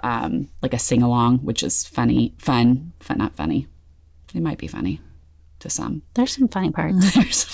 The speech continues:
Speaker 1: funny parts.
Speaker 2: It's true. They're very interactive. We
Speaker 1: They
Speaker 2: have
Speaker 1: are,
Speaker 2: also
Speaker 1: they
Speaker 2: loved
Speaker 1: are,
Speaker 2: that.
Speaker 1: they are interactive.
Speaker 2: And they have changed their policies. So
Speaker 1: Yep.
Speaker 2: it used to be that you had to be vaccinated, and so no kids were allowed at Symphony. Um, as of the time of this recording,
Speaker 1: Mm-hmm.
Speaker 2: you know, things may have changed, but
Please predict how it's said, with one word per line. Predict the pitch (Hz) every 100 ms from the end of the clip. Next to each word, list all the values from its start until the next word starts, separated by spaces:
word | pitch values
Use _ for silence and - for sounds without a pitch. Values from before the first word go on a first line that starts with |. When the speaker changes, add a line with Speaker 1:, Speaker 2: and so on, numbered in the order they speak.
| -
Speaker 1:
funny | - - -
parts. | 269 -
Speaker 2:
It's | 226 -
true. | 254 233 196
They're | 220
very | 220 240 247
interactive. | 180 185 160 139 - - - - -
We | 214
Speaker 1:
They |
Speaker 2:
have | 240 240
Speaker 1:
are, | 170
Speaker 2:
also | 208
Speaker 1:
they | 214
Speaker 2:
loved | 202
Speaker 1:
are, | 185
Speaker 2:
that. | 135 175
Speaker 1:
they | 180 175
are | 151
interactive. | 135 113 82 -
Speaker 2:
And | 196 226
they | 233
have | 254 226
changed | 262 233 226
their | 202
policies. | 233 185 180 180 185 165 202
So | - - 180
Speaker 1:
Yep. | 156 151 151
Speaker 2:
it | - 156
used | 180 196 - -
to | 196
be | 190 180 175
that | 156 156
you | 185
had | 175
to | 170
be | 180
vaccinated, | 147 151 - 165 151 151 151 156 - -
and | 165
so | 156
no | 160 156 156
kids | 170 156
were | 160
allowed | 151 147
at | -
Symphony. | 156 156 151 147 147 151 - - _ -
Um, | 165 143 139 135 151 - - - -
as | 160 160 156
of | 156
the | -
time | 151 311
of | 311
this | 359 359
recording, | 285 - 233 233 226 226
Speaker 1:
Mm-hmm. | 160 139 156
Speaker 2:
you |
know, | -
things | - 202 220
may | 233
have | 254 339
changed, | - 320 269 277 - -
but | 202 - -